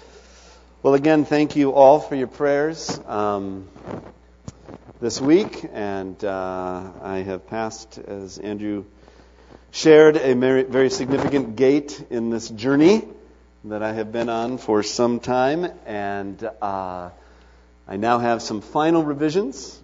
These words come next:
on my dissertation, which will be accomplished, must be accomplished by April first. And then I think we're just about there, other than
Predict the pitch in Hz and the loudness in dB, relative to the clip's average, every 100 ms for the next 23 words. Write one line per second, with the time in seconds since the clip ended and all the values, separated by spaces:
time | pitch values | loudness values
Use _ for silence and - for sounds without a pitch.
0 | - 117 117 117 113 110 110 110 123 123 | -12 -8 -8 -6 -6 -6 -8 -8 -10 -10
1 | 131 131 127 131 127 110 104 - 113 107 | -6 -6 -6 -10 -10 -6 -6 -8 -10 -6
2 | 107 101 - 120 123 127 123 - - 123 | -4 -6 -8 -10 -6 -8 -8 -14 -8 -8
3 | 135 131 110 - 110 131 131 - 92 104 | -6 -8 -8 -8 -12 -12 -14 -10 -8 -8
4 | 104 101 - 170 233 - - _ - - | -10 -12 -4 -4 -4 -12 -20 _ -20 -20
5 | - - _ _ 85 87 95 104 107 107 | -20 -20 _ _ -18 -12 -8 -6 -4 -6
6 | 110 110 107 107 - - - - - - | -6 -6 -8 -12 -12 -12 -14 -20 -14 -14
7 | - _ _ - _ - 87 - 95 90 | -16 _ _ -20 _ -18 -18 -12 -12 -12
8 | - 85 90 90 - - - 87 87 87 | -14 -14 -14 -16 -18 -20 -16 -10 -8 -10
9 | - 92 90 82 85 85 85 87 | -10 -8 -8 -10 -10 -12 -12 -16